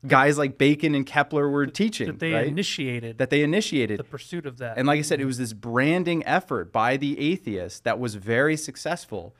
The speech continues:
Speaker 1: that actually did cre-, uh, create in Christians this idea,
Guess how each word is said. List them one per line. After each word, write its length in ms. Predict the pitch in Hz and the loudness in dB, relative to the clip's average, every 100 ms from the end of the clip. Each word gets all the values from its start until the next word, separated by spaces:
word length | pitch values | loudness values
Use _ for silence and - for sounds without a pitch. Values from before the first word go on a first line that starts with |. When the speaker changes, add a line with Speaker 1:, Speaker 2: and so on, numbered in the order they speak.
| _ _ | _ _
Speaker 1:
that 160 | 120 113 | 0 2
actually 340 | 143 - 135 | 0 -2 -4
did 240 | 117 120 | -2 -4
cre-, 400 | 120 - 127 127 98 | -4 -4 -4 -2 -2
uh, 280 | 110 104 101 | -2 -4 -6
create 300 | - 120 131 | -4 -2 0
in 80 | 123 | -2
Christians 520 | 165 185 - 101 98 | -4 -4 -6 -8 -8
this 160 | 107 107 | -8 -8
idea, 400 | 104 123 135 | -4 0 0